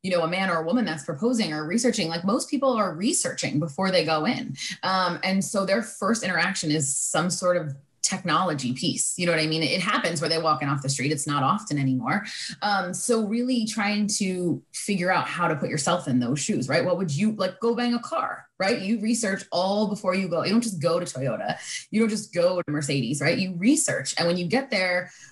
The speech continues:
like, you, you filled out a questionnaire. They've asked you a bunch of questions. They know what you need. Um, and it is, it is super interesting to see how, like, that, that, that kind of conversion and that sort of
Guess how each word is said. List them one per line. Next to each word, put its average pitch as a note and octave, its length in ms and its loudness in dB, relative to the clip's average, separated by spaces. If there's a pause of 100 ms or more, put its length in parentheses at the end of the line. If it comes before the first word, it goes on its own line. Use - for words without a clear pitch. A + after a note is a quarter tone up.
(140)
like, F#3+ 240 6
you, F#3 300 0
you F3+ 140 -2
filled D#3+ 240 0
out E3 100 0
a - 40 -4
questionnaire. G3+ 440 0
They've D#3 220 2
asked - 260 -2
you G3 80 2
a E3+ 40 0
bunch F3 180 2
of F#3+ 80 -6
questions. D3 360 0
They C#3+ 120 0
know D3 220 2
what E3+ 140 0
you F3 160 -4
need. F#3 380 -2 (320)
Um, D3 400 0
and F#3+ 100 -2
it F3+ 140 2
is, F3+ 480 -2
it F3 100 0
is F3 240 2
super D#3 240 0
interesting D3 380 0
to C#3+ 80 4
see D3 160 -4
how, C#3 180 0
like, C3 200 -2
that, - 240 -8
that, - 260 0
that C3 160 -2
kind C#3 140 0
of C3+ 60 -2
conversion C3+ 420 0
and A#2+ 100 0
that A#2+ 160 -2
sort C3+ 220 0
of C3 100 0